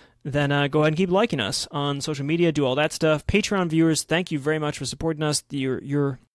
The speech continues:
your assistance gives us better equipment, uh, allows us to pay Katie Parker, our assistant, allows us to bring more content.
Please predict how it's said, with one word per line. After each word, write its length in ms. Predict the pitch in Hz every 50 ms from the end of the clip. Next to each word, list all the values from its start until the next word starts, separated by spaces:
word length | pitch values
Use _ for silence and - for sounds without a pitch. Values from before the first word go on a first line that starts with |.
| _ _ _ _ _ _ _ _ -
your 120 | 165 185
assistance 360 | 165 - 165 151 - 151 135
gives 160 | - 156 143 135
us 120 | 143 131
better 180 | - 143 135 117
equipment, 460 | - - 202 220 - 202 190 190 - - - - - - - -
uh, 60 | 143
allows 360 | 147 143 139 143 143 143 123
us 60 | 127 -
to 80 | -
pay 200 | - 147 139 143
Katie 180 | - 143 135 135
Parker, 400 | - - 151 151 147 - 156 139
our 60 | 131
assistant, 440 | 143 - - 185 - - 185 175 - - - - _
allows 160 | - 190 196
us 60 | 160 151
to 60 | 147
bring 300 | - 165 160 151 147 -
more 200 | 151 147 156 151
content. 500 | - - 143 139 135 - 143 135 131